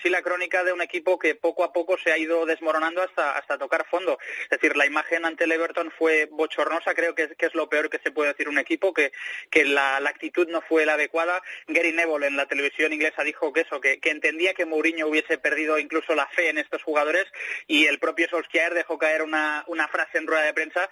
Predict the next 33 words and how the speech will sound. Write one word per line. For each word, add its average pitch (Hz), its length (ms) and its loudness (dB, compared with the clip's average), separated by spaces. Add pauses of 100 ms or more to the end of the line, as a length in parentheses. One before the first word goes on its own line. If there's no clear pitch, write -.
(320)
que 147 100 4
no 156 140 0
tiene 156 560 0
desperdicio 147 580 -2
alguno. 156 300 -2
Aseguró 139 420 -2
que, 156 340 2
que 160 120 -2
iba 196 180 0
a 208 60 -6
tener 180 240 0 (160)
éxito 180 420 -2
en 165 80 0
Old 156 140 0
Trafford 202 320 0 (320)
y 160 140 2
que 151 180 2
lo 147 120 0
iba 165 180 0
a 165 40 -6
hacer 175 300 -2 (100)
sin 165 140 0
alguno 160 320 0
de 170 60 -2
los 156 160 -4
integrantes, 151 600 0 (160)
eh, 139 460 0
de 165 80 2
este 165 180 -2
vestuario. 143 520 -2
Es 131 80 -10
decir, 143 200 -2
que 135 140 -4